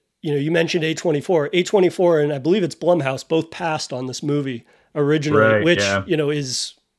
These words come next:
Speaker 1: I, I, I d-, can't even conceive of how that is the case because this just feels like a movie that's so in their ballpark. But, you know, I totally agree. Just the idea that, you know, I think that the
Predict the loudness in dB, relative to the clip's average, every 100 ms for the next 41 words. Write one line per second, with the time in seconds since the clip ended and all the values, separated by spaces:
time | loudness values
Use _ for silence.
0 | _ _ -14 -14 -14 _ -20 -16 -6 -4
1 | -4 -6 0 2 4 2 0 -2 2 4
2 | 4 0 -2 0 0 -2 -4 -6 -4 -2
3 | -2 -4 -4 -2 -2 -2 -2 -2 0 2
4 | 2 0 0 0 0 -2 -4 -10 -16 -20
5 | -4 2 4 2 0 0 0 -2 -4 -6
6 | -2 -2 -2 -8 -20 _ 2 4 4 2
7 | 0 -2 0 4 4 4 2 2 -2 -4
8 | -2 0 -2 -2 0 0 0 -2 -4 -8
9 | _ _ _ _ -4 -2 -2 -2 -4 -4
10 | 0 2 2 0 -2 -2 _ _ _ _
11 | _ _ _ _ -20 -14 -6 -2 0 -2
12 | -4